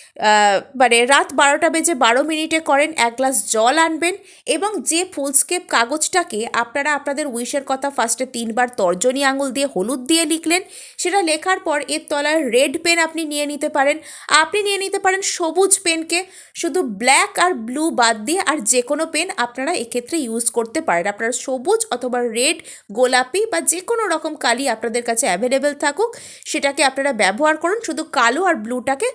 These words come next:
বাদ দিন। আর আপনারা এরকমভাবে আপনাদের উইশ বার-, বারো বার লিখবেন এবং প্রত্যেকটার পাশে আপনারা টুয়েলভ টুয়েলভ, টুয়েলভ টুয়েলভ এরকমভাবে লিখতে থাকবেন প্রত্যেকটা লাইনের পাশে। এরপর আপনারা নিজের দিকে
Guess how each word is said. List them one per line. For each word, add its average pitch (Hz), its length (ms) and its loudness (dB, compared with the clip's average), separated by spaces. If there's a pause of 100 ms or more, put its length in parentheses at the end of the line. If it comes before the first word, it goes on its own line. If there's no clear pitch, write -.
(300)
বাদ 226 300 2
দিন। 160 180 -2 (520)
আর 226 200 4 (100)
আপনারা 339 400 4
এরকমভাবে 294 580 2
আপনাদের 269 320 2
উইশ 311 260 -2 (100)
বার-, 226 640 4
বারো 247 360 4
বার 269 240 4
লিখবেন 254 340 -4
এবং 320 240 -6
প্রত্যেকটার 392 540 -2
পাশে 277 300 -2
আপনারা 269 280 -4
টুয়েলভ 349 420 0 (100)
টুয়েলভ, 190 240 -2 (120)
টুয়েলভ 359 340 2
টুয়েলভ 208 300 -2
এরকমভাবে 277 540 -4
লিখতে 247 320 -8
থাকবেন 175 260 -4
প্রত্যেকটা 320 460 -2
লাইনের 214 380 2
পাশে। 151 360 -6 (580)
এরপর 311 520 2
আপনারা 311 380 0
নিজের 277 460 0
দিকে 349 260 -2